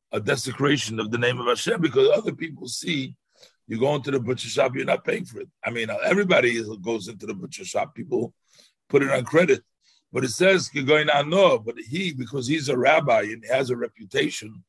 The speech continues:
he has to be extra careful. He has to make sure that nobody is gonna come and say, so that's what the Rebbe is saying, you as a Chabadnik, and people look at you, so you have to make sure that they're not gonna come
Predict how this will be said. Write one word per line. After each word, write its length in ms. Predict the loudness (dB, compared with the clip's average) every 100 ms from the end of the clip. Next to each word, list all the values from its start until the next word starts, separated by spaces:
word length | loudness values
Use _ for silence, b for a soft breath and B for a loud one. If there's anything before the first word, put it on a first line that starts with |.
| _ b b b _
he 220 | 0 2
has 340 | 4 2 2
to 100 | -2
be 160 | 2 2
extra 340 | 2 -4 -6
careful. 440 | -2 -2 -4 -10 -20 _ _ _ -4
He 60 |
has 240 | -2 0 -2
to 80 | -4
make 220 | -4 -4
sure 560 | -2 6 6 6 0 -4 _ _ _
that 140 | -6
nobody 380 | 0 2 4 2
is 100 | 0
gonna 220 | -2 -4 -4
come 320 | -4 -4 -2
and 140 | -4 -6
say, 400 | -2 0 0 0
so 200 | -4 -6
that's 200 | -6 -6
what 80 |
the 80 | -2
Rebbe 160 | -2 -2
is 160 | -4
saying, 300 | -4 -4 -4 -2
you 140 | -4
as 120 | -2 -4
a 80 |
Chabadnik, 640 | -4 -4 0 0 0 -6 -10 _ b b b -8
and 120 | -6
people 280 | -6 -2 2
look 200 | 2 4
at 200 | 0 2
you, 320 | -2 -2 -12 _ _ _
so 120 | -6
you 120 | 0
have 160 | 2 0
to 80 | -4
make 220 | -4 -4
sure 540 | -8 -6 4 6 6
that 160 | 4 2
they're 120 | 2
not 220 | 0 0 0
gonna 200 | -2 -4
come 520 | -4 -2 -2 -2